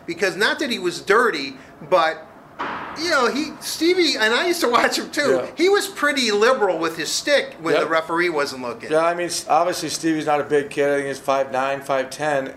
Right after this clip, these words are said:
Speaker 2: and for, for a player of his stature, skilled player, if you compare him to the Gretzkys, the Howard Chucks, uh,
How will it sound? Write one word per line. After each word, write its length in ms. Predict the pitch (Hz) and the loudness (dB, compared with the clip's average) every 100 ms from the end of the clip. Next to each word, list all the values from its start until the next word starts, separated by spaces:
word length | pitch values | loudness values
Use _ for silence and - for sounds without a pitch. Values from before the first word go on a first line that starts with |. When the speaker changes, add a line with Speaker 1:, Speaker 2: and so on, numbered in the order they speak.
| - | -8
Speaker 2:
and 260 | 123 127 | -6 -6
for, 460 | 117 139 135 123 120 - - - - - | -8 -4 0 0 -2 -10 -20 -20 -20 -20
for 260 | - 156 | -2 0
a 100 | 135 | 0
player 380 | - 170 180 165 | 0 4 6 4
of 80 | 139 | 0
his 160 | 151 | -2
stature, 480 | - 147 151 151 135 | 0 0 0 0 -6
skilled 400 | - - 156 139 | -6 -2 0 0
player, 280 | - 151 143 | -2 0 0
if 80 | 123 | 0
you 80 | 123 | -4
compare 320 | 131 123 143 | -8 -4 -2
him 100 | 139 | 0
to 60 | 131 | -2
the 80 | |
Gretzkys, 640 | 120 127 139 135 - 120 107 | -4 0 0 -2 -6 -6 -4
the 140 | 120 | -4
Howard 360 | 107 131 131 127 | 0 0 0 -2
Chucks, 400 | - 127 120 - | -2 -2 -2 -2
uh, 320 | 117 110 104 | 0 0 -4